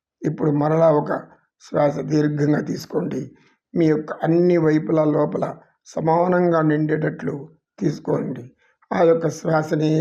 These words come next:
గమనించండి. గా-, శ్వాసను గమనిస్తూ నేను చెప్పేది వింటూ రండి. మీరు చేయవలసింది కేవలం వింటూ ఉండాలని,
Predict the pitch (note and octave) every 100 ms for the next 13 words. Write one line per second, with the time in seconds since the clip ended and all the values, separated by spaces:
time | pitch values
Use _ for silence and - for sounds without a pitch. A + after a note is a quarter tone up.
0 | D#3+ D3+ E3 C#3+ B2+ - B3 - - _
1 | _ _ _ - - - - - F#3+ -
2 | - F3 E3 D#3 D#3 D#3 - - D#3+ -
3 | - - _ _ - F3 E3 D3 - -
4 | _ - E3 - E3 D#3+ D#3 D#3 D#3+ F3
5 | F3+ F#3+ G3 C#3+ B2+ B2 - _ _ -
6 | E3+ D#3 D#3+ D#3+ D#3+ D#3 D3+ D3+ C#3 C3+
7 | - _ _ - E3+ D#3 D#3 D#3 D#3 D3+
8 | - D#3 D3+ - D#3+ E3+ G3+ D#3 - D3+
9 | D3+ D3+ C3+